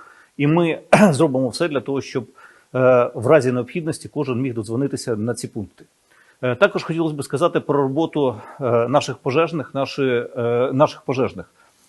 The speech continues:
Е, станом на одинадцяту годину підрозділи Д С Н С України у Київській області залучалися до ліквідації пожеж, е, на об'єктах Київщини, які зазнали авіаобстрілів.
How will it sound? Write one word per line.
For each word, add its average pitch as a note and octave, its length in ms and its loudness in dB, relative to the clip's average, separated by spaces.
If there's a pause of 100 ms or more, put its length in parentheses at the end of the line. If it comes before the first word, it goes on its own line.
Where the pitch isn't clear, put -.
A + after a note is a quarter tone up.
(120)
Е, B2 100 2
станом F#3 340 2
на D#3 80 4
одинадцяту D#3 440 0
годину C3 320 0
підрозділи C3+ 680 0
Д C#3 160 2
С D3+ 140 -4
Н D3 80 0
С - 300 -4
України C#3 440 -2
у A#2+ 60 -4
Київській D3 360 -4
області B2+ 500 -4 (400)
залучалися C#3+ 540 0
до C#3 100 0
ліквідації C#3+ 460 -2
пожеж, B2+ 580 -4
е, B2 140 -2
на D3 160 2
об'єктах C3+ 420 -2
Київщини, E3 540 -8 (560)
які C3+ 300 2
зазнали C#3 500 2
авіаобстрілів. B2 840 -2